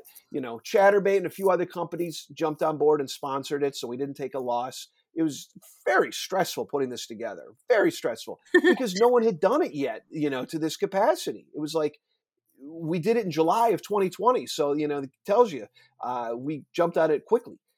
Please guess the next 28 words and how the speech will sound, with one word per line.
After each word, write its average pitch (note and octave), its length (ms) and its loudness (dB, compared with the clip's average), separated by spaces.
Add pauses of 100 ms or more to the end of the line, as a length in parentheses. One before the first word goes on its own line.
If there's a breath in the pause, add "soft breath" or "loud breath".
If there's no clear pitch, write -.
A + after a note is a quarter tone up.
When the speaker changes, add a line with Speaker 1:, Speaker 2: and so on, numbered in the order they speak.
(260)
Speaker 1:
Um, G2+ 280 -10 (800)
then E3 260 2
we E3+ 100 0
did D#3+ 200 -2
it C#3 80 -2
again C#3 380 -6
later C#3 240 -2
that B2+ 200 -4
year E3+ 180 -2
or F#3 160 -2
whatever. F3+ 300 -2
We D#3 80 -2
did C3 180 -4
it C#3+ 80 -2
in C3 60 -18
twenty C#3+ 260 -6
twenty-one, D#3 720 -8 (300)
so A#2+ 180 -6
I - 20 -2
believe D#3 260 -2
this E3 140 -2
is E3 280 -10
our A#2+ 120 -4
fourth D#3+ 400 0
one. D#3 320 -6 (380)
Um, G2+ 340 -10 (400)
you D#3 140 -2
know, F3 140 -2